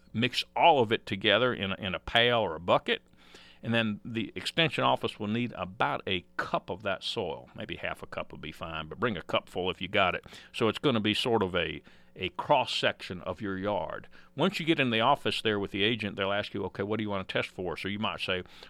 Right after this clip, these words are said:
"Well, I wanna know about vegetables, turf, and ornamentals." You can test for all three things. They'll just run that as a different code. So you could test for vegetables on that same soil sample, turf, ornamentals, or whatever you might desire. And that will give you a good recipe for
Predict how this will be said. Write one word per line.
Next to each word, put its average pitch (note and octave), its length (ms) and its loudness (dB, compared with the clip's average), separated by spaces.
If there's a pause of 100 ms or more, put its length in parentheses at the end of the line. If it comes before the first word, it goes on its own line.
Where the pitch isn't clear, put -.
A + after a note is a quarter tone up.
"Well, A#2 120 0
I A#2+ 60 2
wanna A2+ 260 2
know A2 140 4
about F#2+ 340 0
vegetables, B2+ 600 -2
turf, D#3 440 0
and A2+ 100 0
ornamentals." A#2+ 580 -2
You A#2+ 100 -6
can G3+ 140 -8
test D#3 200 -4
for A#2 140 -6
all A2+ 120 -2
three B2+ 220 -8
things. - 460 -12 (340)
They'll F2+ 160 -4
just F2+ 220 -6
run G#2+ 320 4
that F#2+ 160 0
as F2+ 100 -6
a G2 60 -8
different F#2+ 380 -10
code. E2 380 -6
So - 120 -8
you F2+ 160 -4
could - 140 -10
test F#2 180 -2
for - 160 -14
vegetables A#2+ 560 -6
on F#2+ 140 -2
that F2+ 180 -4
same A2 260 0
soil A2+ 280 -4
sample, G#2 480 -6 (260)
turf, A#2 320 2
ornamentals, F#2+ 580 -6
or A#2 100 -12
whatever F#2+ 340 -6
you E2+ 120 -10
might F2 280 -8
desire. E2+ 500 -6 (340)
And F#2+ 160 -4
that C#3+ 160 4
will A#2+ 120 0
give A2+ 200 0
you F#2+ 120 -4
a F2+ 100 -6
good G#2 360 -4
recipe C3+ 520 0
for G#2+ 260 -4